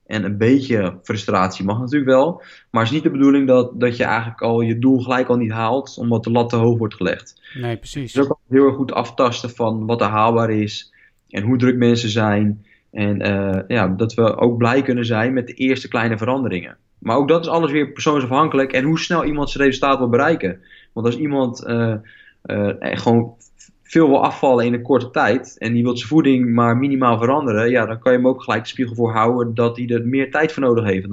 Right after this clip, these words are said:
Speaker 1: dan gaat het gewoon niet gebeuren in die korte tijd, in een
Speaker 2: Nee,
Speaker 1: kort-
Speaker 2: precies. Ja, dus je helpt die mensen eigenlijk ook gewoon, eh, ja, reëel zijn en daar ook reëel, eh, eh, eh, plannen op maken.
Speaker 1: Ja.
Speaker 2: Hey, wat heb je eigenlijk, want je noemde zo net al, eh, de bergen. Eh, je, eh, organiseert ook expedities, eh, eh, de bergen in, ook met je
Speaker 1: Ja.
Speaker 2: klanten.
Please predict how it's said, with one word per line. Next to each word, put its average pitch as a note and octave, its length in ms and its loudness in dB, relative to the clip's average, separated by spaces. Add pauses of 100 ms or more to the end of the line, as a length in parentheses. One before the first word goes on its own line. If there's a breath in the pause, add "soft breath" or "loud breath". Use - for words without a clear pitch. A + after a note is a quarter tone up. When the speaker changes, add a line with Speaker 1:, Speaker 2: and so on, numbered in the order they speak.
Speaker 1:
dan A2 80 -10
gaat A2+ 120 0
het - 80 -10
gewoon A#2+ 180 0
niet A#2+ 120 -4
gebeuren C3 340 2
in A#2 60 2
die A2+ 100 0
korte F#2 220 -2
tijd, - 220 -6
in - 60 -4
een G#2 160 0 (100)
Speaker 2:
Nee, B2 300 -4
Speaker 1:
kort- A#2+ 140 0
Speaker 2:
precies. C3 340 -6 (840 loud breath)
Ja, C3+ 200 0
dus C#3 140 2
je C3+ 60 0
helpt D3 160 2
die C#3+ 100 2
mensen C#3+ 260 2
eigenlijk C3 300 -4
ook C#3 140 -6
gewoon, B2+ 340 -4
eh, A#2+ 380 -4 (180)
ja, C3 180 -6
reëel C3 360 2
zijn D3+ 260 2
en C3 60 0
daar B2 220 2
ook A#2+ 140 -4
reëel, B2 400 0
eh, A2+ 220 0
eh, A2 360 -8
eh, A2+ 300 -12
plannen D#3 300 0
op D3+ 80 -6
maken. D3 440 -4 (480 soft breath)
Speaker 1:
Ja. C3 180 0
Speaker 2:
Hey, E3+ 220 -2 (220)
wat F3+ 180 -2
heb A3 120 -2
je G#3+ 80 -2
eigenlijk, F#3 340 -2
want E3 140 -2
je E3 60 0
noemde E3+ 240 -2
zo E3 100 -8
net E3 180 0
al, D3+ 240 0
eh, C3+ 140 0
de A#2+ 80 -6
bergen. F#3+ 460 -4
Eh, C3+ 400 -4
je, C3 100 -6
eh, B2+ 260 -8
organiseert C3+ 580 -2
ook B2 160 -4
expedities, C3+ 720 -6
eh, A#2 480 -2
eh, G#2 60 -8
de A2 60 -8
bergen D#3+ 340 -4
in, E3+ 140 0
ook D3+ 100 -6
met D#3+ 200 -6
je D#3+ 80 -6
Speaker 1:
Ja. D3 140 -4
Speaker 2:
klanten. D#3+ 520 -6